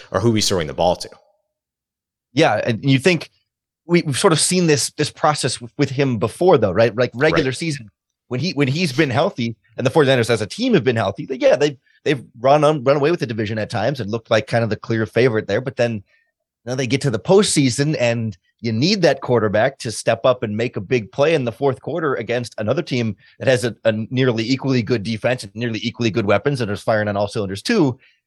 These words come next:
Speaker 2: Then it, that's when it comes down to that quarterback. And it feels like forty-niners are, are, are stuck on that same path, hoping for a different result at the end.
Speaker 1: Yeah, yeah. And now you have the, uh, San Francisco forty-niners, you have the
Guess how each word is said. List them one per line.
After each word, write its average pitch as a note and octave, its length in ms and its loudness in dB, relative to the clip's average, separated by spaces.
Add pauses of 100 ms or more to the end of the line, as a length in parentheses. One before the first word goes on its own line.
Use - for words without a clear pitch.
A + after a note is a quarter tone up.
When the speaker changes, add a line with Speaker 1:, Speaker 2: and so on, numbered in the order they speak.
(140)
Speaker 2:
Then F#3 160 4
it, E3 140 -4
that's D#3 240 2
when D#3+ 100 -2
it C#3 100 -4
comes C3+ 220 -2
down A3 200 2
to G#3+ 80 2
that C3 160 0
quarterback. A2+ 440 -2
And A#2 100 -4
it - 120 -8
feels C#3 180 0
like C3 260 0 (440)
forty-niners C#3 400 0
are, B2+ 80 -8
are, A#2+ 280 -6
are A#2 120 0
stuck D3+ 340 -2
on D3 100 2
that A#2 140 -4
same B2 240 -4
path, C3+ 260 0
hoping B2+ 280 -4
for A#2+ 160 -2
a G2+ 80 -2
different A2+ 240 -6
result A2 280 0
at F2 80 -12
the F#2+ 120 -6
end. F#2 120 -8 (280)
Speaker 1:
Yeah, D2+ 200 -4 (160)
yeah. D#2+ 240 -4
And G#2+ 100 -4
now A2 100 2
you G2+ 140 -2
have A#2 400 -2
the, G2+ 320 0 (340)
uh, G2+ 160 2
San A#2+ 180 4
Francisco B2 220 -2
forty-niners, G#2 760 2
you G2+ 80 -2
have G2 440 -2
the F#2 320 -2